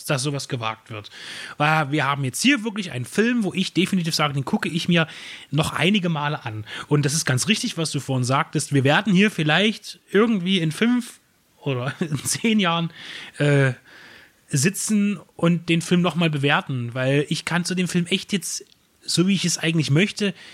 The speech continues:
gar nichts ausdrücken. Obwohl ich so viele Gedanken im Kopf habe, kann ich nichts jetzt hier zu Wort bringen aus meinem Munde,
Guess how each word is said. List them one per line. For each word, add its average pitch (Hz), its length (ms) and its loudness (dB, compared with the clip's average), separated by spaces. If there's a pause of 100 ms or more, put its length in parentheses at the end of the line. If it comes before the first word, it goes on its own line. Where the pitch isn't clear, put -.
(340)
gar 143 160 0
nichts - 200 -2
ausdrücken. 175 460 0
Obwohl 151 240 2
ich 180 80 0
so 196 100 0
viele 175 200 0
Gedanken 208 420 -4
im 170 160 -2
Kopf 165 240 -8
habe, 165 280 -2
kann 165 180 -4
ich - 160 -4
nichts - 320 0
jetzt - 200 -2
hier 202 140 0
zu 135 220 0
Wort 190 280 0
bringen 233 460 0 (340)
aus 214 280 0
meinem 175 260 4
Munde, 202 380 4